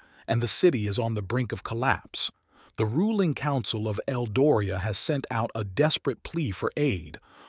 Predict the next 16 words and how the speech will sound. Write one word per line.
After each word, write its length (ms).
offering 500
a 60
hefty 480
reward 720
to 200
any 220
brave 400
souls 560
willing 260
to 100
stand 420
against 340
the 80
tide 400
of 180
undeath. 680